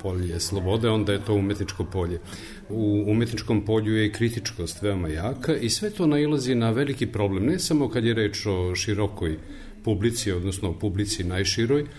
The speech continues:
već pre svega kad je reč o političkim garniturama i tako dalje, koje veoma teško podnose kritiku.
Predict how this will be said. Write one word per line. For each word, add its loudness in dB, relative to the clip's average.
već 0
pre 4
svega 0
kad 0
je 2
reč 0
o 2
političkim 0
garniturama 0
i -4
tako -6
dalje, 0
koje 0
veoma 2
teško -2
podnose -4
kritiku. -6